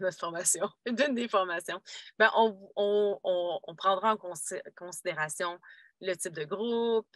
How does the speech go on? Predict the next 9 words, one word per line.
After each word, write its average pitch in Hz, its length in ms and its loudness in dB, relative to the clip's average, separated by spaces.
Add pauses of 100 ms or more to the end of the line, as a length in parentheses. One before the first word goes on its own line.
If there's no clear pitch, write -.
l'âge, 202 480 6
et 170 60 -10
cetera. 156 500 -4
Et 180 80 -10
donc, 165 280 -8
on 165 100 -8
vous 156 120 -18
proposera, 160 720 -6 (520)
euh, 147 360 -8